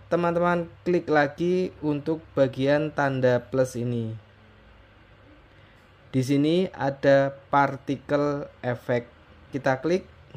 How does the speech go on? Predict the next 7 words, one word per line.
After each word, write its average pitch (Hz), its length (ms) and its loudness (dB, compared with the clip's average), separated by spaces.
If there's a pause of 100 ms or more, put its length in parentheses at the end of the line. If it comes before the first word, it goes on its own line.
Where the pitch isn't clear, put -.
(1700)
Sesuaikan 165 880 2
mana 151 400 0
yang 147 320 0
ingin 139 560 -4 (160)
digunakan. 131 800 0 (1600)
Sebagai 131 320 0
contoh, 160 640 2